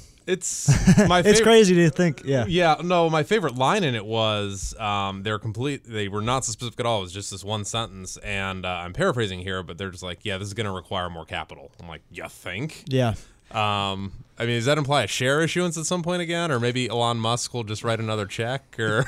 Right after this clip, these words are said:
Speaker 1: <laughs>
Speaker 2: Keep in mind that five hundred thousand is, like, ten X what they produced this year.
Speaker 1: Right,
Speaker 2: So
Speaker 1: yeah.
Speaker 2: this is a huge deal, and like you said, they're bringing it forward by two years. And not only are they bringing it forward by two years, but then those two years that they lopped off at the end, nine-,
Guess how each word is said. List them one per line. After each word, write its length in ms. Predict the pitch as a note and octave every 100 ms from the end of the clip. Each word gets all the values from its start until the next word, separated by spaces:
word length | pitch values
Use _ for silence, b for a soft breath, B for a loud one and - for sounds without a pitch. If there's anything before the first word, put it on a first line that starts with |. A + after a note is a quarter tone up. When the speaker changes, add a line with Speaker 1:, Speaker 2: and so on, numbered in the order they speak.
| -
Speaker 1:
<laughs> 120 | - -
Speaker 2:
Keep 120 | A3+
in 100 | F#3
mind 280 | D#3+ F3 D3+
that 320 | D3 D#3+ C#3+
five 240 | - F3
hundred 160 | E3 D3
thousand 300 | C#3+ D3+ B2+
is, 80 | A#2
like, 160 | A#2 G2
ten 260 | - C#3+
X 280 | B2+ B2 -
what 120 | A#2 -
they 180 | A2 G#2+ _ _ -
produced 400 | A#2 A#2+ G#2 - - A2+
this 240 | A#2+ B2+ -
year. 160 | A2 G#2
Speaker 1:
Right, 260 | G#2+ F#2+
Speaker 2:
So 260 | D3 C3+ B2+
Speaker 1:
yeah. 240 | - D2 D#2 B
Speaker 2:
this 180 | D3+ E3+
is 100 | E3+
a 100 | D#3
huge 400 | C3 D#3+ D3+ A#2+
deal, 340 | A2+ C3+ B2+ A#2
and 160 | B2
like 160 | B2 B2
you 80 | A#2+
said, 300 | - C3 A2
they're 120 | A#2
bringing 360 | G#2 B2 A#2+ A2
it 100 | G#2
forward 400 | A#2+ A#2+ A2 G2+
by 140 | A2
two 180 | G2+ A#2
years. 240 | A2+ A2
And 360 | - E3 F#3 D#3 B B B B
not 140 | D3+ F3+
only 180 | G3+ F#3
are 60 |
they 80 | D#3+
bringing 280 | C#3 D#3+ D3+
it 100 | C3
forward 300 | - F3+ F#3
by 140 | C3+
two 140 | B2 C3
years, 200 | A#2+ A2+
but 180 | B2 A#2
then 140 | E3+
those 180 | D#3+ C3
two 160 | -
years 300 | D#3+ D3 D3+
that 120 | C#3 C3
they 120 | B2
lopped 320 | C3 C#3 -
off 300 | C#3+ E3 -
at 120 | - C3+
the 100 | C#3+
end, 140 | E3
nine-, 160 | C#3+